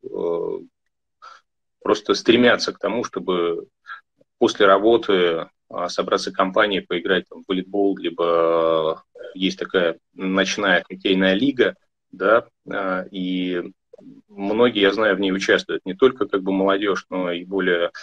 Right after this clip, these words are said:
а, люди вз-, а, зрелого возраста, то есть и даже, насколько я понимаю, есть, э, команды, э, где превышает возраст даже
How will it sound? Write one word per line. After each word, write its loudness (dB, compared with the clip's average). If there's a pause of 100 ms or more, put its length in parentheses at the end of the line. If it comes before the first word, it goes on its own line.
(280)
а, -8
люди -2
вз-, -18 (600)
а, -12 (320)
зрелого 6
возраста, 2
то -10
есть -16
и -6 (1080)
даже, 2
насколько 0
я 0
понимаю, 2
есть, -6
э, 0 (920)
команды, 4 (460)
э, -4 (360)
где 0 (120)
превышает 2
возраст -2
даже 2